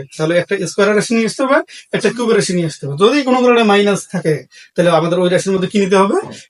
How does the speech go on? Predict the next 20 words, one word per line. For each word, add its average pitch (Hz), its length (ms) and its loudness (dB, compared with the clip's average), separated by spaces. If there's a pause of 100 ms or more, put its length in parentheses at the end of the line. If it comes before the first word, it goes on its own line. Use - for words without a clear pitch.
(120)
একটা - 220 -4
কি 214 80 0 (200)
প্লাসের 170 300 -2
রাশি, 262 200 0 (360)
একটা 151 180 -6
হলো 226 160 4 (420)
মাইনাস। 180 220 4 (420)
তো - 100 -6
আমাদের 165 220 0
কি 185 120 -4
বের 160 140 4
হলো? 190 120 2 (600)
যে 156 60 0 (200)
one 165 120 -2
by 165 100 0 (140)
x - 100 -14
এর 175 100 0
মান 160 160 0
বের 151 120 0
হলো। 131 140 -6